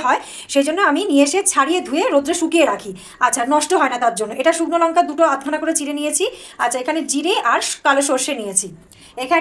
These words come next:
টমেটো কুচিয়ে নিয়েছি, এখানে পেঁয়াজ কুচিয়ে নিয়েছি। এখানে আছে তেঁতুল জল। দেখো কড়াইতে তেল দিয়েছি, সাম্বারে কিন্তু তেল যথেষ্টই কম লাগে। ফোড়নগুলো দিয়ে দেবো।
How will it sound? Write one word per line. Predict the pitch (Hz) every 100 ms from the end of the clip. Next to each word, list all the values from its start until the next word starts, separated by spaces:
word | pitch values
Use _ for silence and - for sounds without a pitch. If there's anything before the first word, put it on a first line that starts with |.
| 330
টমেটো | 277 339 339
কুচিয়ে | 339 349
নিয়েছি, | 349 349 349 523
এখানে | 320 392 -
পেঁয়াজ | 370 370
কুচিয়ে | 285 285 233
নিয়েছি। | 196 185 190 170 -
এখানে | - 339 403 262
আছে | 254 349 330
তেঁতুল | 302 330 330 269
জল। | 247 294 - - - - -
দেখো | 247 254
কড়াইতে | 277 302 381
তেল | 349 359 349
দিয়েছি, | 349 381 392
সাম্বারে | 277 320 370 339
কিন্তু | 339 403
তেল | 339 330
যথেষ্টই | 285 359 427 427
কম | 320 233
লাগে। | 202 196 -
ফোড়নগুলো | 320 311 302 427 370
দিয়ে | 240
দেবো। | 196